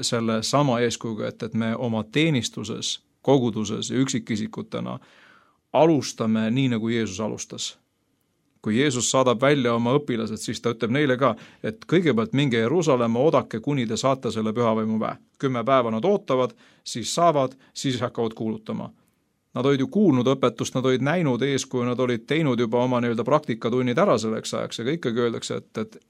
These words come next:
enne ei tegutse, kui te saate selle püha vaimu täiuse.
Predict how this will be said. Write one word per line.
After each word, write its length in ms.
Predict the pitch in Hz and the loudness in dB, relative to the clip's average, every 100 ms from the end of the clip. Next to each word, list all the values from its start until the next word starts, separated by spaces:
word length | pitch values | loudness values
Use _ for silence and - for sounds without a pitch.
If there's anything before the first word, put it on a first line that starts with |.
| 175 | 2
enne 300 | 185 151 139 135 - _ - | 2 2 0 -4 -20 _ -6
ei 160 | 117 | 2
tegutse, 460 | 180 170 - 143 127 - _ | 2 2 0 -2 -2 -8 _
kui 140 | 131 | -2
te 80 | 117 | 2
saate 320 | 139 135 131 | 2 2 0
selle 240 | 110 110 110 | -2 -2 2
püha 160 | 131 117 | 2 4
vaimu 240 | 117 113 | 2 0
täiuse. 400 | 113 107 - - | -2 -2 -4 -12